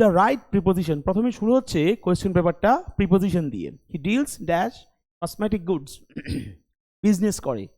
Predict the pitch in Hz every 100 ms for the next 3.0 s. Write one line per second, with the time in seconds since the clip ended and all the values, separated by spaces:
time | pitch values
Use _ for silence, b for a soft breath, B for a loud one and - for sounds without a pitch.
0 | _ _ _ _ _ _ _ - 151 196
1 | 185 180 151 170 - 247 254 143 160 -
2 | 165 151 131 135 151 170 - 196 220 247